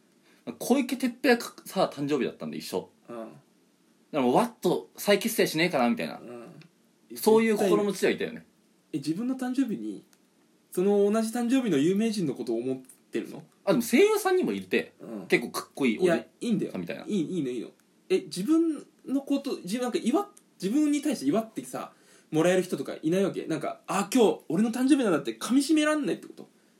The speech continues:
Speaker 2: だよね。有名人のことを思っちゃうってことは。
Speaker 1: いや、か-、うーん、まあ、別に噛み締め、うーん、まあ、日付変わる瞬間に夜勤で働いてるぐらいだから、まあ、そんな大切に思ってないのかな。
Speaker 2: そりゃ心すさむわな。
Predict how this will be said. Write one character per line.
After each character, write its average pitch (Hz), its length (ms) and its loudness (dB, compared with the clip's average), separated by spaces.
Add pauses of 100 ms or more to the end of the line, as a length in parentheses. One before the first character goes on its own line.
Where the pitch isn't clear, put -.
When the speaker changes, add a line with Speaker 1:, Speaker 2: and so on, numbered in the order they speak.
(140)
Speaker 2:
だ 123 80 -2
よ 85 60 -4
ね。 110 180 -8 (160)
有 156 140 2
名 175 120 4
人 143 140 -4
の 113 60 -6
こ 110 80 -10
と 104 80 -6
を - 20 -4
思 120 100 -8
っ 117 80 -16
ち - 60 -12
ゃ 95 40 -6
う - 40 -8
っ - 20 -14
て - 80 -20
こ - 80 -18
と - 120 -16
は。 - 60 -16 (1040)
Speaker 1:
い - 40 -14
や、 80 60 -10
か-、 - 360 -10
う - 40 -16
ー 95 40 -8
ん、 87 600 -4
ま 98 100 -8
あ、 - 20 -10
別 98 240 -6
に 175 600 -4
噛 - 160 -12
み 226 120 -2
締 311 200 -12
め、 311 400 -6 (140)
う 214 40 -14
ー - 40 -10
ん、 101 560 -10 (1120)
ま 131 380 2
あ、 101 60 -4
日 123 120 -6
付 165 160 0
変 196 120 2
わ 196 40 4
る 196 60 4
瞬 190 240 -4
間 190 160 0
に 190 80 -2
夜 190 120 0
勤 165 360 -2
で 98 60 -2
働 110 240 -2
い - 40 -14
て 127 60 -6
る 123 80 0
ぐ 131 40 0
ら 135 60 0
い - 20 2
だ 87 80 -2
か 82 60 0
ら、 80 360 -4
ま 117 240 -2
あ、 85 40 -6
そ 127 100 -4
ん 143 60 -2
な 160 80 2
大 165 140 2
切 175 140 0
に 180 60 4
思 160 140 4
っ - 20 -6
て 139 80 -6
な 113 80 2
い 110 40 0
の 90 60 -4
か 80 80 -8
な。 76 80 -6 (760)
Speaker 2:
そ - 180 -20
り - 80 -20
ゃ - 80 -20
心 - 300 -14
す 147 140 -14
さ - 160 -14
む 185 140 -8
わ 151 80 -8
な。 135 100 -10